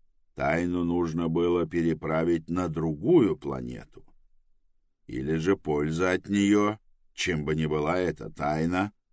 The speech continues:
оказалась бы утерянной для Земли». Видимо, вопрос о перемещении рассматривался с большой неохотой.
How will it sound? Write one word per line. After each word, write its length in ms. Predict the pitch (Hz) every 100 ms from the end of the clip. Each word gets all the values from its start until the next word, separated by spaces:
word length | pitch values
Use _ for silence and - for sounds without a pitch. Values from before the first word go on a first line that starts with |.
| _ _
оказалась 680 | 67 69 69 65 76 87 87
бы 180 | 90 95
утерянной 680 | 101 - 165 175 107 85
для 200 | 71 73
Земли». 480 | 67 76 67 55 - _ _ _ - _ _ _ _ _ -
Видимо, 600 | 67 73 80 85 82 80
вопрос 460 | 80 82 92 87
о 100 | 85
перемещении 1040 | 80 85 82 80 78 - - 135 113 78
рассматривался 1200 | 69 73 71 - 82 85 87 85 85 82 - 87 80
с 100 | 71
большой 680 | 80 78 71 - 90 85
неохотой. 920 | 82 82 82 78 - 107 85 - -